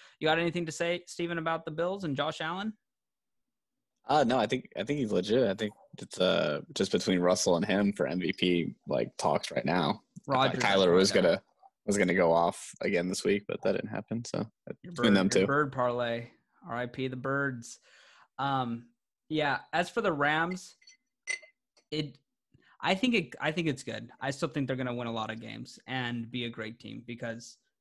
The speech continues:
Speaker 1: McVay is still an offensive genius. Aaron Donald for, in the fourth quarter went absolutely berserk. It looked like his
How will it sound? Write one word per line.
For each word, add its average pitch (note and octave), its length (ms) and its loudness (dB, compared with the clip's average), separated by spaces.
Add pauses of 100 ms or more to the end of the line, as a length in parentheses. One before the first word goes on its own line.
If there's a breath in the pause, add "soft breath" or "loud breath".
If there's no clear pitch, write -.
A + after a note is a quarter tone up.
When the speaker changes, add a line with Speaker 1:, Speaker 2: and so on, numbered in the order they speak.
Speaker 1:
McVay A#2+ 400 -2
is A#2 220 -6
still A2+ 300 -10
an A#2 60 -6
offensive A#2 360 -8
genius. A#2 360 -10
Aaron E3 280 2
Donald C3 440 2 (260)
for, A#2+ 420 2
in B2+ 80 -2
the A#2 80 -4
fourth C3 280 -4
quarter B2+ 360 -2
went A#2 320 -6
absolutely A#2 480 -6
berserk. A2+ 500 -8 (720)
It B2+ 120 -6
looked C3 160 -2
like B2+ 160 -2
his A#2+ 240 -8